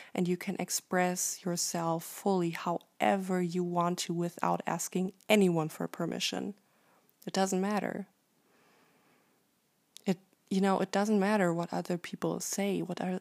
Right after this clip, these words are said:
what other people think about you. And it doesn't matter what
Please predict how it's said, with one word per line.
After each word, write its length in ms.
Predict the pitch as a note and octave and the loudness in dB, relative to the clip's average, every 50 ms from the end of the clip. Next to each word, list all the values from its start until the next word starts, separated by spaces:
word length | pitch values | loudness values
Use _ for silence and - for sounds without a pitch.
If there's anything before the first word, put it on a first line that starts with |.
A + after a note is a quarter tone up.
| _ _ - | _ _ -6
what 220 | - F3+ F3+ - - | -4 -4 -4 -2 -2
other 220 | F#3+ F3+ - F3+ | -4 -2 -2 -4
people 340 | E3+ - - F3+ - F3+ F3 | -4 -4 -6 -4 -4 -4 -4
think 360 | E3 - - - G3+ G#3+ G3+ | -4 -4 -4 -2 -2 -2 -2
about 340 | F#3 - - - - - - | -4 -6 -6 -6 -8 -8 -6
you. 240 | - - - F#3+ F#3+ _ _ _ _ _ _ _ _ _ _ _ _ _ _ _ _ _ _ _ _ - - - - - | -6 -6 -6 -8 -10 _ _ _ _ _ _ _ _ _ _ _ _ _ _ _ _ _ _ _ _ -20 -18 -18 -10 -6
And 80 | - E3+ | -4 -4
it 100 | F3 E3 | -2 0
doesn't 300 | - E3+ E3 - F3 E3 | 0 0 2 2 0 0
matter 540 | E3+ F3+ G3 G3+ G3 F#3+ F#3+ F#3 F#3+ G3 - _ _ _ _ _ _ _ _ _ _ _ | 0 0 0 2 2 2 0 0 -2 -4 -8 _ _ _ _ _ _ _ _ _ _ _
what 600 | - - E3 D#3 D3+ - - - - - - - | -4 2 4 4 4 4 0 -6 -8 -8 -8 -8